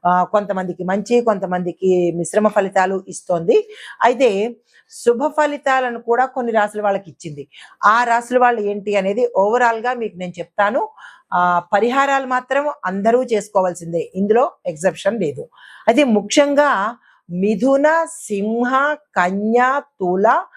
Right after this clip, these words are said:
ధనస్సు, కుంభ ఈ రాశుల వాళ్లకు, ఆ, మం-, మంచి అవకాశము, అత్యంత అనుకూలంగా ఉండే అవకాశం గోచరిస్తోంది.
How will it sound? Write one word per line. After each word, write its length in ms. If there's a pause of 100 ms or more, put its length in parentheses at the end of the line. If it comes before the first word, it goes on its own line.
(300)
ధనస్సు, 680 (340)
కుంభ 260 (560)
ఈ 200
రాశుల 460
వాళ్లకు, 800 (380)
ఆ, 260
మం-, 440
మంచి 500
అవకాశము, 720
అత్యంత 560 (140)
అనుకూలంగా 680
ఉండే 260
అవకాశం 480 (220)
గోచరిస్తోంది. 720